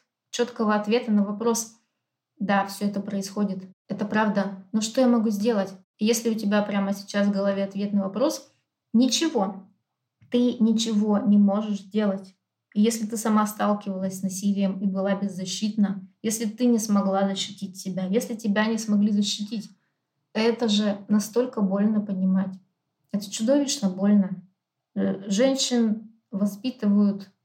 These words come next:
говоря им, что они должны быть с мужчиной обязательно.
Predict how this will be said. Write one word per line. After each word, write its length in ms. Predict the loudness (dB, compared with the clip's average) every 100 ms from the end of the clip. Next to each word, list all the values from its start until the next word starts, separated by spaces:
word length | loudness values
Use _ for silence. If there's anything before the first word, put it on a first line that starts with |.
| _
говоря 400 | 0 2 2 2
им, 100 | 2
что 340 | 0 -4 0
они 540 | 2 4 4 4 2 -2
должны 760 | 0 2 2 4 4 2 0 -4
быть 460 | -2 0 0 -4 _ -18
с 160 | -2
мужчиной 720 | 2 2 0 2 2 0 -4 -6
обязательно. 720 | -2 2 2 2 0 -6 -8